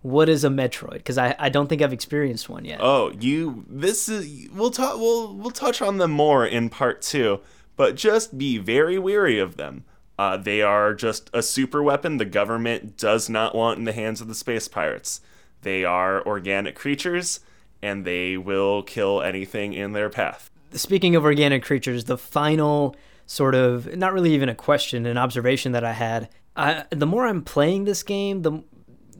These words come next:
Speaker 1: the, I'm getting this sense that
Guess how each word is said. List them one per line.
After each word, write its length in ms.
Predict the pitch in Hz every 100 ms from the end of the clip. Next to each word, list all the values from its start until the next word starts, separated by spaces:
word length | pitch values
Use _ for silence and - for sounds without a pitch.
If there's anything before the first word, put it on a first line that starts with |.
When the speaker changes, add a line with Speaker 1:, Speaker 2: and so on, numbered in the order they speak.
| 170 -
Speaker 1:
the, 260 | 185 170 - -
I'm 160 | 160
getting 260 | 190 208 190
this 260 | 170 - -
sense 640 | - 160 147 135 - - - - - - -
that 240 | 135 127